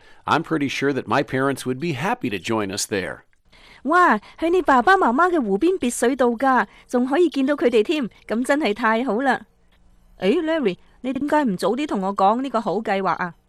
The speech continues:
Speaker 1: Well, I thought it was a long shot that you'd be willing to spend your vacation with my family. My parents sometimes could be boring.
Speaker 2: 點會呢？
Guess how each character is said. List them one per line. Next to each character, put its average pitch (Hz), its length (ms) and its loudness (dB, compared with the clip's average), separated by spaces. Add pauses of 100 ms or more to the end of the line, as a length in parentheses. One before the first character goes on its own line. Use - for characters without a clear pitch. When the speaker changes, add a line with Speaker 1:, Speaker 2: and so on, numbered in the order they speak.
(140)
Speaker 1:
Well, 202 320 0 (320)
I 254 140 4
thought 240 200 2
it 165 80 0
was 143 120 0
a 139 60 0
long 139 380 2
shot 107 240 -4
that - 240 -10
you'd 127 100 -6
be 110 100 -6
willing 113 260 -6
to 101 60 -8
spend 117 280 -6
your 101 100 -4
vacation 95 560 -6
with 82 180 -14
my 87 200 -4
family. 104 580 -6 (380)
My 104 100 -2
parents 151 500 -2
sometimes 139 580 -4
could 147 220 -6
be 120 120 -6
boring. 92 560 -2 (760)
Speaker 2:
點 226 200 0
會 254 280 0
呢？ 294 120 -4